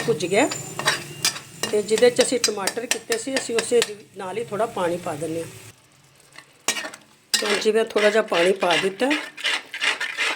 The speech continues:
ਔਰ ਜਿਹੜਾ ਅਸੀਂ ਹੁਣ ਇਹ ਦਹੀਂ ਦਾ ਘੋਲ ਬਣਾਇਆ, ਉਹ ਵੀ ਅਸੀਂ ਵਿੱਚ ਪਾ ਦੇਵਾਂਗੇ। ਦਹੀਂ ਵਾਲਾ ਸਾਰਾ ਮਸਾਲਾ ਅਸੀਂ ਵਿੱਚ ਪਲਟ ਦੇਵਾਂਗੇ, ਠੀਕ ਹੈ ਜੀ। ਹੁਣ ਇਹਨੂੰ ਵੀ ਦੋ ਮਿੰਟ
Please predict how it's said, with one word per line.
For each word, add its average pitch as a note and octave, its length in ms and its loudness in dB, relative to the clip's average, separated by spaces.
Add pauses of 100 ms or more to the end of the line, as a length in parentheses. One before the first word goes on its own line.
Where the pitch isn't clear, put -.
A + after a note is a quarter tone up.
(160)
ਔਰ G#3 80 2
ਜਿਹੜਾ G#3+ 320 6
ਅਸੀਂ D4 180 0
ਹੁਣ A3 220 4
ਇਹ A#3 200 4 (500)
ਦਹੀਂ G#3+ 300 2
ਦਾ C#4+ 180 0
ਘੋਲ G3+ 220 2
ਬਣਾਇਆ, F#3+ 420 -2 (720)
ਉਹ G#3+ 120 -2
ਵੀ A3 160 -2
ਅਸੀਂ G#3+ 180 -2
ਵਿੱਚ F#3+ 280 -8
ਪਾ D#3+ 140 -2
ਦੇਵਾਂਗੇ। D3+ 360 -6 (3500)
ਦਹੀਂ G3 300 2
ਵਾਲਾ G3+ 220 2
ਸਾਰਾ F#3 300 2
ਮਸਾਲਾ F3+ 400 2
ਅਸੀਂ G#3 220 0
ਵਿੱਚ B3+ 220 -2
ਪਲਟ F3 320 4
ਦੇਵਾਂਗੇ, E3 400 -2
ਠੀਕ G#3+ 280 -2
ਹੈ C4 60 0
ਜੀ। A#3 100 -4 (800)
ਹੁਣ G#3 140 -4
ਇਹਨੂੰ A#3 220 0
ਵੀ C#4+ 100 2
ਦੋ G#3 200 2
ਮਿੰਟ A3 200 0